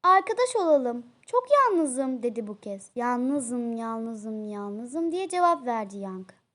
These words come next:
"Ne tuhaf bir gezegen," diye düşündü küçük prens. "Kupkuru, sivsivri ve çok kutuzlu.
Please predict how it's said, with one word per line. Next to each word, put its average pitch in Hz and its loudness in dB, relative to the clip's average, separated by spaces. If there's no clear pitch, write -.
"Ne 466 2
tuhaf 311 8
bir 277 2
gezegen," 214 0
diye 381 2
düşündü 302 2
küçük - -10
prens. 185 -10
"Kupkuru, 330 4
sivsivri 262 -2
ve 208 -6
çok 403 -2
kutuzlu. 190 -12